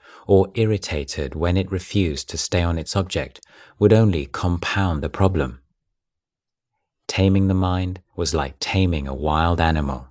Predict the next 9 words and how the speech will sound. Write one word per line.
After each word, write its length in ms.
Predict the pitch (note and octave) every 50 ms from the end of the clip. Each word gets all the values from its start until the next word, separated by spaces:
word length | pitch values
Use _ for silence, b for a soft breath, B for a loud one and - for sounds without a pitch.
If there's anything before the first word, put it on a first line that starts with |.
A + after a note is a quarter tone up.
| _ _ _ _ _ _ _ _ _ _ _ _ _ _ _ _ b b b b b
If 160 | G2+ F#2+ -
you 100 | G#2 G2
didn't 280 | F#2+ - A#2 A2+ G#2 -
give 200 | - G#2+ G2+ A2
up, 360 | G#2 E2 C#2 - - - - _ _ -
then 300 | A2+ G#2 F#2+ E2+ D#2 C#2+
sooner 460 | - - - - A#2 A2+ G#2 G2 F2+
or 120 | E2+ E2
later 540 | D#2+ F2 F2+ F#2+ F#2 - - C2+ B1+ C2+ C2+